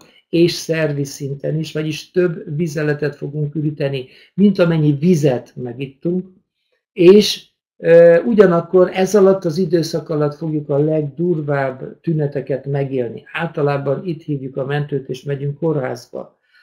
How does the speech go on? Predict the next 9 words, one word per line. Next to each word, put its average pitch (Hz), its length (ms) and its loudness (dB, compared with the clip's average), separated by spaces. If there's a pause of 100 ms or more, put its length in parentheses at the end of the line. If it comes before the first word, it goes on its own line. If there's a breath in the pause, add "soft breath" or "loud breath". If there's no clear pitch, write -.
(160 soft breath)
Mert 185 360 0
ugye 147 240 0
van 135 260 -4
epegörcs, 139 680 -6
vesegörcs, 127 640 -6
szívinfarktus, 143 1160 -6 (400 loud breath)
ö, 147 320 -2 (120)
bénulás, 151 840 2
ö, 147 360 -2